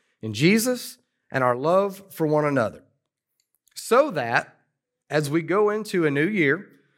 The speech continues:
we can do it with a renewed purpose, a renewed vision of what we're trying to do as a church and as a people, and with a revived passion for the Lord. Okay, so that's what we're gonna be doing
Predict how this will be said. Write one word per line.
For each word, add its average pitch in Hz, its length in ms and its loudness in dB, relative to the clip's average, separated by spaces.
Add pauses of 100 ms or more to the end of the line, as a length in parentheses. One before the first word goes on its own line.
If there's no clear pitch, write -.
(120)
we 156 120 4
can 160 200 -4
do 190 160 0
it 196 100 4
with 151 140 -4
a 135 60 -4
renewed 135 520 -2
purpose, 233 640 0 (180)
a 131 80 -2
renewed 143 320 2
vision 185 500 0
of 127 140 -4
what 147 160 -2
we're 151 80 -4
trying 160 320 0
to 147 60 -2
do 151 160 0
as 127 100 -2
a 107 60 -10
church 202 500 -2
and 139 100 -8
as 127 220 -4
a 120 60 -10
people, 214 500 -2 (640)
and 160 180 0
with 156 120 2
a 151 100 2
revived 170 800 -2 (280)
passion 190 560 0
for 180 120 -4
the 160 120 2
Lord. 131 340 -2 (340)
Okay, 170 320 -2
so 190 140 -6
that's 175 260 2
what 262 80 -6
we're 240 120 -2
gonna 220 160 0
be 202 120 -2
doing 156 380 0